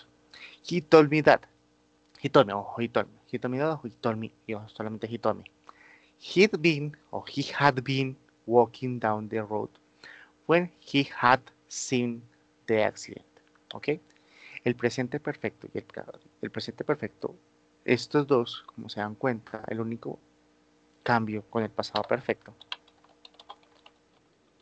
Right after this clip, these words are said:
sería que el auxiliar es el had. ¿Sí?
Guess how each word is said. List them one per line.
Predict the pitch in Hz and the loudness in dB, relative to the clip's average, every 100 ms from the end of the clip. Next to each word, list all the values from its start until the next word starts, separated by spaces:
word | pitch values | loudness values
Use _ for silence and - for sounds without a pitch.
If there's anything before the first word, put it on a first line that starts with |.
| _ _ _ _ _ _ | _ _ _ _ _ _
sería | - 117 107 104 | -14 -4 -2 -2
que | - 110 _ _ _ _ - | -4 -8 _ _ _ _ 2
el | 120 | 6
auxiliar | 120 123 143 123 110 | 6 4 2 4 6
es | 117 - | 4 2
el | 139 _ _ _ - | -2 _ _ _ 0
had. | - - - _ _ _ _ _ _ _ _ _ _ _ _ _ | 0 0 -14 _ _ _ _ _ _ _ _ _ _ _ _ _
¿Sí? | - | -12